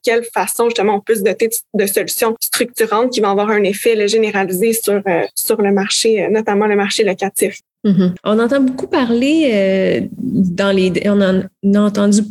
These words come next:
Speaker 2: beaucoup parler dans les dernières années d'étalement urbain, de, de, de gentrification, d'embourgeoisement.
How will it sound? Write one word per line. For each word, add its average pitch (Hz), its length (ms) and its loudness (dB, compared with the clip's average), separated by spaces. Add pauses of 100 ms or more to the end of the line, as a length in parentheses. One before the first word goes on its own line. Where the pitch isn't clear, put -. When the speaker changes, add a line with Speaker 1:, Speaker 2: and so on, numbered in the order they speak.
Speaker 2:
beaucoup 240 260 2
parler 240 240 0
dans 262 120 2
les 220 100 2
dernières 202 340 2
années 202 260 2
d'étalement 208 440 0
urbain, 220 720 2
de, 185 340 0
de, 175 540 0
de 190 140 0
gentrification, 208 840 0
d'embourgeoisement. 196 840 2